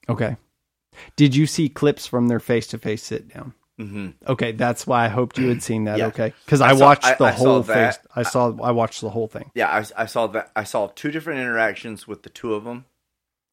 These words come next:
Speaker 2: go at it, and then I saw rhetoric from each,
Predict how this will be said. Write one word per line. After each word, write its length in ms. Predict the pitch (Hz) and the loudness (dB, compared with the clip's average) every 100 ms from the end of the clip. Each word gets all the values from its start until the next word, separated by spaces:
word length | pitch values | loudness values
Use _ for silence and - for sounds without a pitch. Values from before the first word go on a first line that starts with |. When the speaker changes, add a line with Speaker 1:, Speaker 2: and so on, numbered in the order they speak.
| 110 | -10
Speaker 2:
go 180 | 107 | -2
at 140 | 98 101 | 0 0
it, 200 | - - _ | -4 -12 _
and 180 | 101 107 | -10 -6
then 140 | 107 | -6
I 180 | 98 98 | -4 -6
saw 360 | 95 110 95 90 | -6 -4 -4 -6
rhetoric 500 | 90 104 95 98 - | -6 -6 -6 -8 -10
from 340 | _ 98 85 73 _ | _ -14 -14 -16 _
each, 260 | 107 - | -18 -18